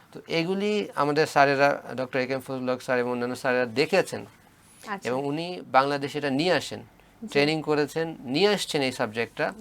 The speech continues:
Speaker 2: জি।
Speaker 1: এবং এখন এই সাবজেক্টের উপরে এমএস চালু আছে, এই সাবজেক্টের উপর ডাক্তাররা তৈরি হচ্ছেন, বড়, এখন তারা অনেক ট্রেনিং পাচ্ছেন।
Speaker 2: জি।
Speaker 1: এখন কিন্তু আর সেই দিন নাই যে একটা অপারেশন করবেন আর আরেকবার হবে। আমরা প্রচুর পেশেন্ট কিন্তু এখনো পাই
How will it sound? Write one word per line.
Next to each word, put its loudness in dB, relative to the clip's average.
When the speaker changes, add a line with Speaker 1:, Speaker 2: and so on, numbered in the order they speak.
Speaker 2:
জি। -10
Speaker 1:
এবং 0
এখন 0
এই 0
সাবজেক্টের 0
উপরে 0
এমএস -2
চালু 4
আছে, 0
এই -2
সাবজেক্টের -2
উপর -2
ডাক্তাররা 2
তৈরি 2
হচ্ছেন, -2
বড়, 4
এখন -6
তারা 4
অনেক -4
ট্রেনিং 4
পাচ্ছেন। 0
Speaker 2:
জি। -12
Speaker 1:
এখন 4
কিন্তু 0
আর 2
সেই -2
দিন -4
নাই 2
যে -4
একটা 2
অপারেশন 4
করবেন -2
আর 8
আরেকবার 6
হবে। -8
আমরা 4
প্রচুর 2
পেশেন্ট 0
কিন্তু 0
এখনো 8
পাই 6